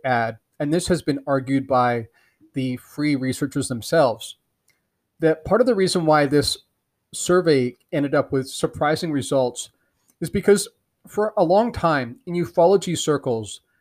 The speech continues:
the fear aspect seemed to be really trumped up. In other words, that tends to get a lot of attention. It's just the way our species at our current level of consciousness tends to respond.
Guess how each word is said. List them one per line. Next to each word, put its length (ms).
the 80
fear 400
aspect 580
seemed 280
to 80
be 140
really 360
trumped 420
up. 240
In 60
other 140
words, 480
that 340
tends 340
to 120
get 140
a 40
lot 140
of 80
attention. 580
It's 160
just 180
the 80
way 280
our 140
species 580
at 100
our 80
current 420
level 360
of 320
consciousness 760
tends 340
to 100
respond. 640